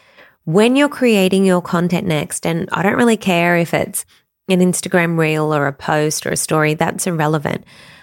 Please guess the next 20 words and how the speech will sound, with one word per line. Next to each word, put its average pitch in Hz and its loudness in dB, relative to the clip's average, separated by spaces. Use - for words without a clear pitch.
I 196 2
want 196 2
you 247 2
to 240 4
think 196 0
about 175 0
your - -2
ideal 156 0
customer. - -4
Who 220 6
is 247 2
this 233 0
person 175 0
that's 170 -2
going 160 -2
to 165 -4
be 165 0
seeing 156 -2
this 156 -2
content? - -6